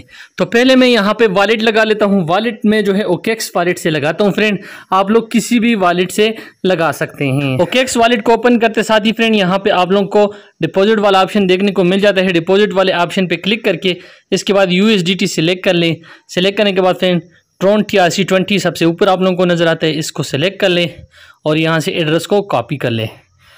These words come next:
कॉपी करने के बाद फ्रेंड साइड की तरफ आएँ और एड्रेस को यहाँ पे पेस्ट कर लें। पेस्ट करने के बाद फ्रेंड यहाँ पे अपना फंड पासवर्ड लिखें। तो फंड पासवर्ड लिख लेता हूँ फ्रेंड।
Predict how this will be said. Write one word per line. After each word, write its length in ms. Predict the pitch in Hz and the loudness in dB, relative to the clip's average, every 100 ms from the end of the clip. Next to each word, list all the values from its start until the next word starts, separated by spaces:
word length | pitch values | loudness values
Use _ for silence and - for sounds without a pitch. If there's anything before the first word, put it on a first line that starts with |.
| - _ | -20 _
कॉपी 240 | 190 196 233 | -4 -2 0
करने 200 | 240 226 | 2 2
के 60 | |
बाद 140 | 220 196 | 2 2
फ्रेंड 180 | 214 | -2
साइड 360 | 190 - 170 190 | -2 -2 -2 0
की 80 | 214 | 0
तरफ 240 | 208 202 | 0 0
आएँ 240 | 202 196 180 - - 185 | 0 0 -2 -8 -12 -2
और 260 | 160 175 - | 0 0 -2
एड्रेस 280 | 170 180 180 | -2 -2 0
को 100 | 196 | 0
यहाँ 280 | 160 143 139 | 0 0 -2
पे 120 | 190 196 - _ _ | -4 -4 -20 _ _
पेस्ट 260 | 214 240 - | -2 -2 0
कर 100 | 226 | 0
लें। 160 | 196 175 | 0 0
पेस्ट 260 | 226 247 | 0 0
करने 160 | 262 233 | 0 2
के 60 | 214 | 2
बाद 140 | 208 | 0
फ्रेंड 180 | 175 208 | 2 2
यहाँ 200 | 170 190 | 2 2
पे 100 | 190 | 0
अपना 240 | 180 180 185 | 0 0 0
फंड 240 | 175 165 | 0 0
पासवर्ड 340 | 156 135 135 127 | -2 -2 -2 -2
लिखें। 180 | 127 135 - - - | -4 -8 -12 -20 -4
तो 80 | 180 | -2
फंड 220 | 208 214 | 0 0
पासवर्ड 260 | 214 214 220 | 0 2 0
लिख 100 | 214 | 0
लेता 220 | 233 226 | 0 2
हूँ 80 | 220 | 0
फ्रेंड। 300 | 220 220 | 0 0